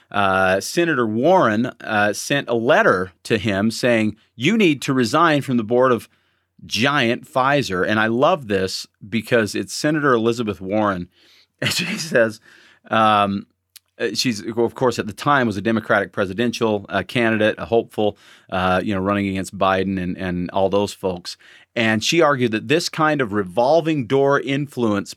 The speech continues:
peddling smacks of corruption and makes the American people rightfully cynical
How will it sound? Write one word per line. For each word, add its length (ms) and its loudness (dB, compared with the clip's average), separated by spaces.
peddling 640 -2
smacks 720 0
of 220 -6
corruption 680 0
and 120 -4
makes 220 -2
the 100 -2
American 560 2
people 380 -2
rightfully 600 0
cynical 600 0